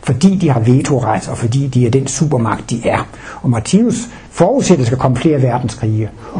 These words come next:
og måske ikke ligefrem formålet med det, men i hvert fald en meget vigtig følge af verdenskrigene skal være, at alle supermagter skal miste deres magt.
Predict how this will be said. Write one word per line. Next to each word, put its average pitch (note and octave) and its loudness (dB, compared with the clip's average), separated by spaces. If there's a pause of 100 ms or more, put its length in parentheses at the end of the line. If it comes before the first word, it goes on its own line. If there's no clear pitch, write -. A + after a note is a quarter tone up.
og C3+ 0 (360)
måske A#2 -4
ikke D#3+ 2
ligefrem F#3+ 2
formålet D#3+ 2
med A#2+ 2
det, A#2+ 2
men A2 2
i - 0
hvert F#3 2
fald D3+ 0
en B2+ 4
meget F3 2
vigtig F#3 2
følge F3+ 2
af C3+ 0
verdenskrigene C3+ 0
skal - -6
være, D3+ 2 (360)
at C3 -2
alle C#3+ 0
supermagter C3 0
skal C3 -2
miste G#2 -2
deres B2 -2
magt. - -2